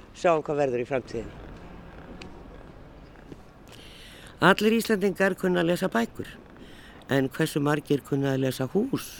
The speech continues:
Það er meiri íþrótt að kunna að lesa hús en að geta lesið bækur. Húsið er hugsun sem hefur hæð, lengd og breidd. Bókin er vöntun á hugsun sem aðeins hefur lengd.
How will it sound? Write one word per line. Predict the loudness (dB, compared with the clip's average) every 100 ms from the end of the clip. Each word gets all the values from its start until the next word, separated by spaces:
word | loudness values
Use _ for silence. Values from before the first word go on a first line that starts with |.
| -18 -20 -20 -20 -20 -20 -20 -10
Það | 2 4
er | 6
meiri | 6 4 2
íþrótt | 0 0 -2 -2
að | 0
kunna | 2 2
að | 0
lesa | 0 -2
hús | -2 -4 -6 -12 -14 -16 -20 -14 -2
en | 0
að | 0
geta | -2 -2
lesið | -2 -2 -4
bækur. | -2 -2 -4 -8 -8 -14 -20 -20 -20 -20 -20 -20 -20 -20 0
Húsið | 2 2 4 2
er | 2
hugsun | 0 0 -4 -4 -6 -12
sem | -6 -4
hefur | -4 -4
hæð, | -2 0 0 -2
lengd | -2 0 0 -4 -6
og | 0
breidd. | 0 0 -8 -20 -20 -20 -20 -20 -20 -20 -20 -20 0
Bókin | 4 4 4 2 2 2
er | 0 2
vöntun | 0 0 -4 -4 -2
á | -2
hugsun | -4 -6 -6 -8 -10 -20 -20 -20 -20
sem | -10 -2
aðeins | 0 0 -2
hefur | -2 -2
lengd. | 0 -2 -4 -10